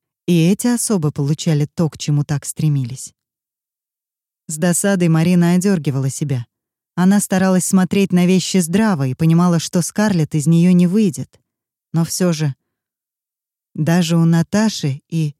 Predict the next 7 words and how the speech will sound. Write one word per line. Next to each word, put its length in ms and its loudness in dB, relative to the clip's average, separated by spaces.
Элизабет 580 0
Беннет 560 -2
были 260 0
роскошные 720 0
платья, 500 -4
кокетливые 680 -2
прически, 720 -6